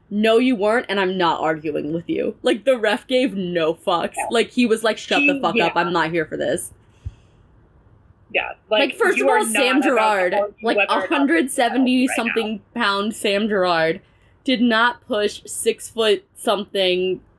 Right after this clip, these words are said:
Speaker 1: two hundred something pound Mark Scheifele into anyone because he's not that strong. Like, that's not how physics work.
Speaker 2: He, like, he did sort of trip. I'll give him that. Like,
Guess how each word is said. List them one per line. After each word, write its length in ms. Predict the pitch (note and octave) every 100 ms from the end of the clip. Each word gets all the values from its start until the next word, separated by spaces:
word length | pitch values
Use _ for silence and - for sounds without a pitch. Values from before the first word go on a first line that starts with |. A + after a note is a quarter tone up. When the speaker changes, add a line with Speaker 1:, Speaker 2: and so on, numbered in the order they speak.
| _
Speaker 1:
two 240 | - A3+ G3+
hundred 400 | G3+ F#3 F#3 F3+
something 380 | F#3 E3+ F3 F3
pound 460 | F#3+ E3+ E3 E3+ -
Mark 260 | F3 E3 -
Scheifele 480 | D#3+ D#3+ E3+ D#3
into 220 | D3 F3 B2
anyone 460 | D#3+ D#3 D3 D3+
because 380 | E3+ - D#3 - F3
he's 140 | E3+
not 260 | D#3+ D3 -
that 180 | - -
strong. 280 | A#2 F2+ -
Like, 140 | E3+
that's 200 | F3 E3+
not 180 | F3 D#3
how 260 | D#3+ D#3 - -
physics 320 | F#3 D#3+ -
work. 160 | E3 C#3+
Speaker 2:
He, 280 | G4+ A4+ - _ -
like, 220 | G#4 - - _ _ _ _ _ -
he 340 | - A4 G4
did 280 | A#3 G#4+ A4+
sort 340 | - - A3+ A#3
of 160 | A#3
trip. 300 | - G3+ A3 -
I'll 140 | A#3+ A3+
give 200 | G#3+ A3
him 180 | C4 C4+
that. 200 | C4+ A#3+
Like, 220 | A3